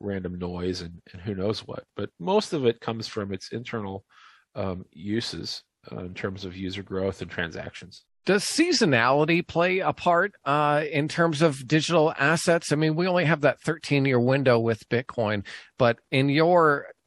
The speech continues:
Speaker 2: analysis, have you noticed, you know, some people say, "Oh, it's alt season," or, "Oh, it's Bitcoin season." You know, you can kind of measure Bitcoin's dominance. Do you look at that at all?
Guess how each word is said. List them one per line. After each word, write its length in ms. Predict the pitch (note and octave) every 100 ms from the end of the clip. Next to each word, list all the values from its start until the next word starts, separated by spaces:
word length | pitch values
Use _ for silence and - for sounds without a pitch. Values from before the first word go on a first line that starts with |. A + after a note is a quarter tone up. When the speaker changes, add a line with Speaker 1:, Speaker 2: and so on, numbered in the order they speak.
| _
Speaker 2:
analysis, 840 | A2 A2 A#2 B2 C#3 C3 - A2+ -
have 160 | A#2
you 100 | C#3
noticed, 580 | C#3 C3 C3 C3 - - - - -
you 80 | C3
know, 100 | A#2
some 200 | D3+ C#3
people 200 | C#3 A#2+
say, 220 | C3 B2+
"Oh, 180 | C3+ D3
it's 140 | B2+ -
alt 280 | D#3+ F#3
season," 680 | - - C3+ C3 C3 B2 B2 - - _ -
or, 280 | B2 A#2+ D3+
"Oh, 140 | D#3+
it's 160 | E3 A#2
Bitcoin 580 | G3 G#3 - D#3+ C3+
season." 440 | B2 D3+ C3+ A2+ B2
You 80 | C#3
know, 140 | A#2+
you 100 | B2+
can 140 | C#3
kind 200 | A#2+ C#3+
of 200 | C3+ G2+
measure 360 | A#2 B2+ B2+ A#2
Bitcoin's 520 | G#2 - B2 A2+ -
dominance. 640 | A#2 A2 A#2+ G#2 G2+ - -
Do 80 | D#3+
you 100 | G#3
look 160 | G#3+
at 80 | G3
that 240 | F#3 F#3+ -
at 140 | D#3+
all? 300 | D#3 F#3